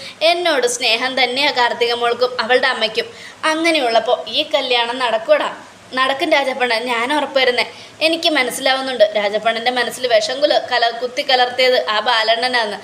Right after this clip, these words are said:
ഹ, എടാ, നീ ആ കാർത്തികയുടെ അമ്മയെ കണ്ടിട്ടുണ്ടോ? ഇല്ല. അവരിതുവരെ നിന്റെ മുൻപിൽ വന്നിട്ടുണ്ടോ? ഇല്ല. എടാ,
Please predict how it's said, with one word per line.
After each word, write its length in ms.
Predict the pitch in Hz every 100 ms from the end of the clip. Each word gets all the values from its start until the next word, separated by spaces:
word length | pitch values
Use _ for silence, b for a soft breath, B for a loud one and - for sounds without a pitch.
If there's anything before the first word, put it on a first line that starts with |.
| B B B 254
ഹ, 120 | 220 -
എടാ, 280 | 214 233 233 - - -
നീ 200 | 254 302
ആ 80 | 294
കാർത്തികയുടെ 640 | 247 247 226 226 269 269 269
അമ്മയെ 240 | 247 262
കണ്ടിട്ടുണ്ടോ? 640 | 254 233 226 269 254 214 - - - -
ഇല്ല. 340 | 277 277 262 - - -
അവരിതുവരെ 520 | 208 226 269 285 285 302
നിന്റെ 240 | 294 294
മുൻപിൽ 380 | 285 262 247 311
വന്നിട്ടുണ്ടോ? 560 | 311 247 302 311 294 294 B B -
ഇല്ല. 420 | 294 302 302 302 - 214
എടാ, 320 | 202 240